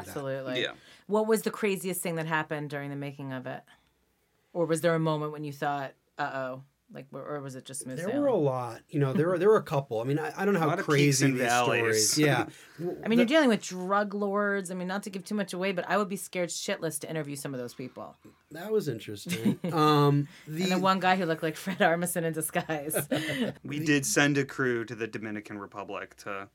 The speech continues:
Speaker 3: Oh, by the way,
Speaker 2: put
Speaker 3: the
Speaker 2: some of
Speaker 3: thing that
Speaker 2: these hardened
Speaker 3: convinced
Speaker 2: drug
Speaker 3: us
Speaker 2: dealers.
Speaker 3: to, to work with Tiller
Speaker 1: Yeah.
Speaker 3: was, um, we were make-,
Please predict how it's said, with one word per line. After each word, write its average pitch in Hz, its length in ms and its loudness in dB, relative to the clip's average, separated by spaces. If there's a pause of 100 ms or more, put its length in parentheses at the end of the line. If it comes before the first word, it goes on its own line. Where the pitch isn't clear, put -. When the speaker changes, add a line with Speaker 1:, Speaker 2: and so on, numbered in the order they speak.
(160)
Speaker 3:
Oh, 185 140 4
by 160 160 2
the 208 80 6
way, 202 120 6
Speaker 2:
put 139 100 2
Speaker 3:
the 143 40 -2
Speaker 2:
some - 120 -2
of 170 60 4
Speaker 3:
thing 196 60 4
that 180 60 4
Speaker 2:
these 147 100 -2
hardened 151 280 2
Speaker 3:
convinced 143 280 2
Speaker 2:
drug 165 160 2
Speaker 3:
us 101 260 -2
Speaker 2:
dealers. - 0 - (300)
Speaker 3:
to, 143 220 4
to 143 80 -6
work 143 300 4
with 131 180 -2
Tiller 180 420 0
Speaker 1:
Yeah. 156 280 -2 (260)
Speaker 3:
was, 131 880 0
um, 123 480 0 (140)
we 143 80 2
were 160 80 4
make-, 147 340 4